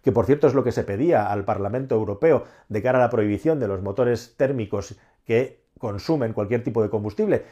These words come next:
y que fi-, finalmente ha salido con muchas dudas, por cierto, a favor, puede ser la diferencia entre estrellarnos o hacer una transición en la que nadie se quede atrás y en la que no tengamos que sufrir mucho más de la cuenta, porque resulta además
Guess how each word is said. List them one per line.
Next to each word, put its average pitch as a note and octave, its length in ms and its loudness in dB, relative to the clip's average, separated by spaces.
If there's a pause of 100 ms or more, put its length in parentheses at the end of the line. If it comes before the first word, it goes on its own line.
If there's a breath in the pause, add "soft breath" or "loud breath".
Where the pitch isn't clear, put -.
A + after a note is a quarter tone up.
(160 loud breath)
y - 80 -8
que G#2 140 -2
fi-, G2 140 -10 (200)
finalmente C3 520 0
ha A2 80 0
salido A#2+ 340 2
con A2+ 180 0
muchas D#3 280 0
dudas, C#3 200 0
por G2+ 200 -6
cierto, D3 420 0 (320 loud breath)
a A#2 140 -4
favor, C3+ 480 4
puede D#3 200 6
ser E3 140 2
la D3+ 80 4
diferencia C#3 460 2
entre G#2+ 360 0
estrellarnos C#3+ 800 0 (200 loud breath)
o E3 180 6
hacer F3 280 4
una F3+ 200 0
transición D3+ 640 2 (200 soft breath)
en C3+ 160 0
la C3+ 100 4
que C3 120 2
nadie D3+ 260 4
se A#2 180 -2
quede E3 220 0
atrás A#2 400 0
y C3+ 100 0
en D3 100 4
la C#3+ 100 2
que C#3 80 0
no D#3+ 100 0
tengamos D3 380 0
que D3 80 -2
sufrir C#3+ 320 -2
mucho C#3+ 340 -2
más A2 160 -2
de G#2+ 80 -4
la F#2+ 120 -8
cuenta, G#2+ 280 -2
porque C#3 240 6
resulta C3+ 560 0
además D3 380 -4